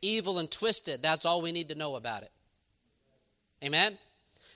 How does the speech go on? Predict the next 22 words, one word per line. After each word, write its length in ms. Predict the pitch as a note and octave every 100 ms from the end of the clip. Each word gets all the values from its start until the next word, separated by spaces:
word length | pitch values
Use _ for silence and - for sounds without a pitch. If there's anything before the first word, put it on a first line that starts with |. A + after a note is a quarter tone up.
| _ -
And 240 | G3+ G3+
we 220 | D#3+ G3+ A3+
have 120 | A#3
to 60 |
be 80 | G3+
careful 460 | F3+ A3+ A#3 F#3 F3
we 120 | F#3
allow 240 | F3 E3+ E3+
entrance 460 | F#3 G3+ - E3 F3+
into 240 | E3+ D#3
our 140 | C#3+ C#3
thoughts, 440 | - E3 D3+ -
into 240 | D3 D#3
our 120 | D3+ C#3+
mind. 340 | D3+ E3 C3+
First, 220 | F3+ E3+
it 40 | F3+
needs 100 | D3+
to 40 |
be 80 | D#3
true. 280 | - F3+ C#3
Second, 680 | - - G3+ G#3 F#3+ E3